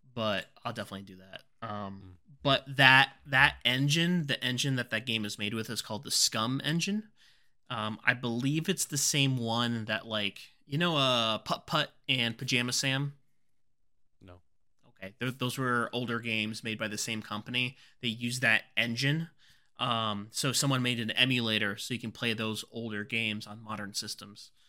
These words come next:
Speaker 2: Hmm.
Speaker 1: So, uh, and, you know, all those games are made for kids, obviously. Um, so it'll be interesting to see if Maya would want to play those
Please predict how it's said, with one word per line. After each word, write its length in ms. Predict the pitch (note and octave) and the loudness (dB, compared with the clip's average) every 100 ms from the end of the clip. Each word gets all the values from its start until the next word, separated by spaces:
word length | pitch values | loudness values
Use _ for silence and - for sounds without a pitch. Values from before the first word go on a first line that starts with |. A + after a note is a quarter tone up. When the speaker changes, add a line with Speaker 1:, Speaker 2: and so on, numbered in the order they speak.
| - _ _ _ _ - | -20 _ _ _ _ -10
Speaker 2:
Hmm. 60 | - | -6
Speaker 1:
So, 400 | B2 A2 G#2 G2+ - _ _ - | -4 -2 -4 -6 -12 _ _ -12
uh, 180 | A2+ A2 | -8 -4
and, 220 | - D3 C#3+ | 0 0 -2
you 80 | D3 | -4
know, 80 | |
all 160 | D3+ G3 | -2 2
those 180 | G3+ F3 | 2 2
games 220 | D#3+ C#3 | 0 0
are 40 | |
made 200 | A#2+ A#2 | 0 -2
for 100 | - | -2
kids, 320 | G#2+ - A2+ A2+ | -8 -4 -2 -2
obviously. 560 | F#2+ F#2 - G2+ F#2+ - - - _ - | -2 -2 -6 -6 -10 -14 -20 -20 _ -6
Um, 340 | A2+ G#2+ G2+ | -2 -2 -4
so 520 | G#2 - B2+ A#2 A2 - _ | -2 0 0 0 -2 -8 _
it'll 240 | C#3 B2 A#2 | -4 -2 -2
be 180 | A#2 | 0
interesting 420 | A2+ A2 G#2+ - A2 | -2 -2 -6 -8 -6
to 60 | |
see 160 | G#2 A#2+ | -4 -2
if 160 | G#2+ | -4
Maya 460 | A#2 A2 A2 G#2+ G#2 G#2+ | -4 0 2 2 0 -6
would 320 | A2+ G#2+ G#2 | -8 -8 -6
want 440 | A2 A2 A2 - | -2 0 -2 -4
to 580 | - - A2 G2+ G2+ G2+ - _ _ _ _ _ _ _ _ _ _ _ _ _ | -6 -4 -4 -6 -8 -12 -18 _ _ _ _ _ _ _ _ _ _ _ _ _
play 300 | A#2+ A2 A2 | -2 2 2
those 540 | A2 A2 G#2 G2+ B2 | 0 -2 -4 -4 -10